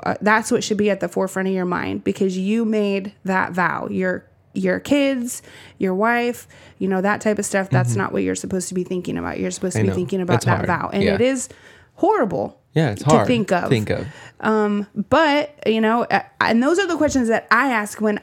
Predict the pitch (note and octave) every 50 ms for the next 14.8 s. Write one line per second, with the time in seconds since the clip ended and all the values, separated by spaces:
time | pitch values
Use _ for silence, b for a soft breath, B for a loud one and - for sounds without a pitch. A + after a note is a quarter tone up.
0 | - - G#3 A#3 C4 C#4 C#4 C4 A#3 A3+ A3 G3 F#3+ F3+ - E3 E3+ - - -
1 | - - - G3 G3 G3+ G3+ G#3 G#3+ A3 G#3+ C4+ C#4 C#4 D#4+ E4 C4+ C4+ B3+ -
2 | G3+ F#3+ A#3 A3 A3 A3+ - - G#3 G3+ G3+ G3 G3 G3 A3 A#3 C4+ C#4 D4+ D#4
3 | - A3+ G#3+ A#3 A#3 A#3+ A#3+ C4+ B3+ - A3 A3 A#3+ C4 D4+ D4 B3 A3+ G3+ -
4 | - G#3 G3 - G3+ G3 - G3+ F#3+ G3+ G#3 A3 A3 G#3 A#3 A#3 A#3 A#3 A#3+ B3
5 | A#3+ B B B B B B B B B B B B _ _ - - A3 A3+ G#3+
6 | G#3 G#3 G#3+ G#3+ G3 _ _ _ _ _ _ _ _ _ _ _ _ _ - G3+
7 | A3 A3+ A3+ A#3 - A#3+ A#3 A#3+ A#3 A#3 B3 B3 G#3+ G#3+ A3 - G#3 A3 G#3+ G#3+
8 | G#3 G3 G#3 G#3+ A3 A#3 A3 - - G#3+ G#3+ G#3 - G#3+ G3+ - - G3+ G#3 A3
9 | A3 - A#3 A3+ A3 G#3 G3+ F#3+ G#3+ G#3 - G#3+ - - - - F#3+ F#3+ G#3 G#3+
10 | G#3+ G#3+ A3 G3+ A3 G#3+ G3 G#3 G3+ G3+ G#3 G#3 G#3 G#3 G3+ G3+ - G#3+ G#3 -
11 | - G#3 G#3 A3 G#3+ G#3+ G#3 - - G#3 G3+ G3 G3 B3+ D4+ D4+ C4 A3 B3+ B3+
12 | C4 B3 - A#3 - C4+ B3 - C4 B3 B3+ A#3 - A#3 A3+ A#3 A#3+ A#3 - C#4+
13 | C#4 C#4 A#3+ G#3+ G3 G3 G#3 G#3+ G#3+ G#3+ G#3+ G#3+ G#3 G3+ G3+ - - G#3 G3 -
14 | F#3+ G3+ G3 G3 G3+ G#3+ C4 C#4 A#3 F3 - A#2+ A#2+ A#2 A#2 G#2+